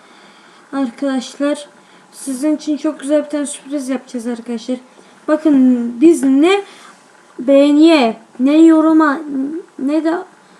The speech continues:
arkadaşlar biz ne beğeniye, ne yoruma, ne de aboneye şey alıyoruz, para alıyoruz arkadaşlar. O yüz-, bazılarımız galiba öyle düşünüyor arkadaşlar.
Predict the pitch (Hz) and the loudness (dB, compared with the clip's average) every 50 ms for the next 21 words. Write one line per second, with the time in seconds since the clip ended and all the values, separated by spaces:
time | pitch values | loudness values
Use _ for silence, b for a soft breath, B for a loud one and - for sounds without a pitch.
0 | b b 254 254 233 - - - - 311 294 262 277 285 262 285 302 320 330 294 | b b -6 -4 0 0 0 0 -2 -4 -6 -6 -6 -6 -4 0 0 0 0 0
1 | 262 285 285 285 294 294 302 311 311 294 277 - - B B B B B B - | -2 -2 -2 -2 -2 -2 0 0 0 0 -2 -4 -8 B B B B B B -6
2 | 247 262 285 302 285 277 277 277 277 277 285 285 285 302 294 285 262 226 - B | -4 -2 0 0 0 0 0 0 0 -2 -2 -2 0 0 0 0 0 -2 -8 B
3 | B B B B B 269 294 294 311 - - - - 254 262 294 294 294 294 302 | B B B B B -4 -4 -2 -2 -2 -2 -2 -4 -2 -2 0 0 0 2 2
4 | 311 320 339 330 - - - 269 247 233 233 220 233 233 226 220 226 - - - | 2 2 2 0 0 -2 -2 -2 0 0 0 -2 -2 -2 -2 -4 -6 -10 -10 -14
5 | - _ - - 247 233 220 226 220 220 214 214 214 220 208 208 - 220 214 - | -16 _ -10 -8 -6 -4 -4 -6 -6 -8 -10 -12 -12 -12 -12 -12 -12 -14 -14 -14
6 | - - 233 226 - - - - 226 226 220 - B B B B B B B B | -14 -14 -14 -14 -16 -18 -14 -14 -12 -12 -12 -16 B B B B B B B B
7 | B B B B B - - - - - - 311 311 320 349 359 - - - 294 | B B B B B -16 -16 -18 -8 0 2 4 4 4 4 0 -4 -8 -8 -2
8 | 269 302 311 330 320 311 311 349 330 349 349 359 330 311 285 349 339 339 330 330 | 0 2 2 2 0 -2 -4 -4 -4 -2 -2 -2 -4 -4 -2 0 0 0 0 0
9 | 294 330 339 339 349 370 359 359 302 294 262 - - 285 269 262 262 262 254 240 | -2 -2 -2 -2 -2 -4 -4 -4 -4 -6 -6 -6 -6 -6 -4 -4 -4 -4 -6 -8
10 | 240 - 277 262 254 247 240 240 - 254 254 254 | -8 -8 -6 -4 -4 -6 -6 -8 -10 -12 -12 -12